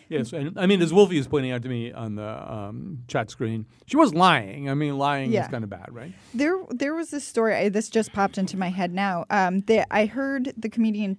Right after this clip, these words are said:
Speaker 2: Tommy Davidson speaking on Marc Maron's W T F podcast about, and he, through, like, a series of strange events, ends up being raised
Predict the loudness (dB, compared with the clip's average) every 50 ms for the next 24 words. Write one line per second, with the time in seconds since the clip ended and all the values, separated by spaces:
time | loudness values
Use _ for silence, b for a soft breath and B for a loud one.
0 | _ -16 -8 -4 -2 0 2 0 0 0 0 0 0 -2 -6 -8 -8 -8 -8 -8
1 | -10 -10 -10 -10 -10 -6 -6 -6 -6 -4 -6 -6 -6 -4 -6 -6 -6 -6 -6 -6
2 | -6 -8 -4 0 2 2 2 0 -2 -4 -4 -4 -4 -4 -4 -6 -8 -8 -10 -14
3 | -16 -14 -6 -4 -4 -2 -2 -6 -4 -2 -2 -2 -2 -2 -2 -4 -2 -2 -2 -2
4 | -4 -4 -6 B B B B B B B B B 0 2 4 4 2 2 0 2
5 | 2 2 2 2 2 2 2 0 0 -2 -2 -2 -2 0 0 0 -2 -2 -4 -8
6 | -10 -6 -4 -2 -2 -2 -2 -4 -4 -6 -10 -10 -12 -10 -8 -6 -4 -4 -6 -2
7 | 0 2 2 2 2 2 0 -2 -2 0 -2 -4 -4 -4 -4 -4 -4 -2 -2 0
8 | 0 -2 -2 -4 -8 -10 -14